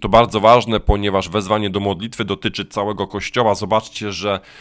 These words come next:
skoro papież ogłasza rok modlitwy, że będzie to rok modlitwy dla Kościoła, dla ludzi Kościoła, dla chrześcijan, dla katolików, to Maria również wpisuje się w ten głos Kościoła.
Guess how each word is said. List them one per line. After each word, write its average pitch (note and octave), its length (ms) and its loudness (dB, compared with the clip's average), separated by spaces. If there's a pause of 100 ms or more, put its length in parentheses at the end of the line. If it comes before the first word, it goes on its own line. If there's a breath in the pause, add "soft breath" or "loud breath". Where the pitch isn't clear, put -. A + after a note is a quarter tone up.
(200 loud breath)
skoro - 320 -6
papież B2 320 2
ogłasza G#2 520 0
rok G#2+ 200 -2
modlitwy, G2+ 540 -6
że E2 100 -10
będzie F#2 260 -8
to F#2+ 140 -4
rok G2 160 -2
modlitwy F#2 500 -8
dla E2+ 160 -8
Kościoła, F#2+ 500 -4
dla F2 160 -6
ludzi F2+ 240 -10
Kościoła, F#2 460 -8
dla E2+ 140 -10
chrześcijan, F#2 580 -8
dla E2+ 120 -10
katolików, F2+ 600 -8
to G#2+ 120 -6
Maria G2 340 -4
również G2+ 300 -6
wpisuje A#2+ 600 -6
się F#2+ 160 -8
w - 60 -20
ten C#3+ 280 -2
głos A#2 340 -2
Kościoła. G#2 640 -4